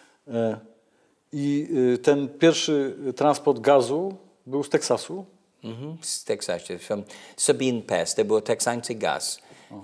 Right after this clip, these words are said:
Speaker 2: I, e, but ja wiedz-, ja byłem tutaj w Polsce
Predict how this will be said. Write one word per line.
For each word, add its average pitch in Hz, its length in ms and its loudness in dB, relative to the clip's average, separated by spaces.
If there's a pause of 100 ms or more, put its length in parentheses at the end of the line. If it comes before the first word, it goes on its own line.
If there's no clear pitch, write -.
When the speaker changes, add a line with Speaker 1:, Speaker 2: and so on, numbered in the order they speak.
(120)
Speaker 2:
I, 113 440 0
e, 101 160 2
but 120 200 0
ja 151 160 6
wiedz-, 151 400 -2
ja 151 120 4
byłem 160 280 0
tutaj 151 280 -6
w - 40 -14
Polsce 120 340 0